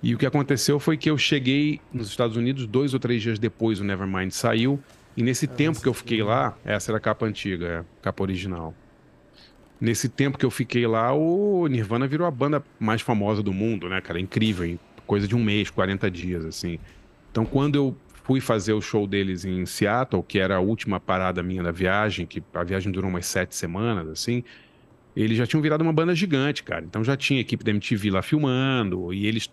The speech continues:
Speaker 1: tinham contratado uma, uma empresa, uma equipe de produção pra filmar o show que virou depois o D V D, o Live at Paramount.
Speaker 2: Uhum.
Speaker 1: Eu, inclusive, apareço, cara, no D V D inteiro, assim, é muito engraçado, porque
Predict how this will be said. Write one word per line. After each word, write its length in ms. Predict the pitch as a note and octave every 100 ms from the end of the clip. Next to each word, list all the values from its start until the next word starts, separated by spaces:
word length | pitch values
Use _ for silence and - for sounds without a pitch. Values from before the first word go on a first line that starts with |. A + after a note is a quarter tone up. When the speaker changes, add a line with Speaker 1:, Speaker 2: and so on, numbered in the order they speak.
| -
Speaker 1:
tinham 220 | - A#2+
contratado 560 | C3 B2 A#2+ A#2 A#2
uma, 320 | A#2+ A#2+ A#2 G#2+
uma 200 | A2 A2+
empresa, 580 | A2 - A2 A2 A2+
uma 160 | A2+ G#2+
equipe 340 | G2+ - A2
de 160 | G#2 G2+
produção 560 | - A2 G#2 - A#2 A#2+
pra 180 | C3
filmar 400 | C3+ D#3 C3+ B2+
o 60 | C3+
show 340 | - B2+ C3
que 220 | C#3 D#3+ D#3 -
virou 440 | F#3+ D3 B2 A#2+ A#2+
depois 360 | C3 - B2
o 40 | A#2
D 120 | A#2+
V 120 | A#2+
D, 180 | A2 A2+
o 140 | A#2
Live 220 | A2 A2+ A#2+
at 100 | -
Paramount. 540 | G2+ G2 E2 D2+ D2+ - - - -
Speaker 2:
Uhum. 360 | C3+ A2+ A#2+ A#2+ - - - -
Speaker 1:
Eu, 140 | A#2
inclusive, 340 | B2 B2 A2 A#2+
apareço, 640 | C#3 D#3 B2 C3 - F#2
cara, 240 | D#2+ E2+ E2+
no 120 | F2+
D 160 | F#2 F#2+
V 120 | F#2
D 80 | F#2+
inteiro, 500 | A#2+ A2+ G#2 F#2+ D#2
assim, 240 | - F#2+
é 20 |
muito 220 | F2 F2
engraçado, 460 | G2+ G#2 F#2+ G#2 F#2+
porque 340 | - G#2 G2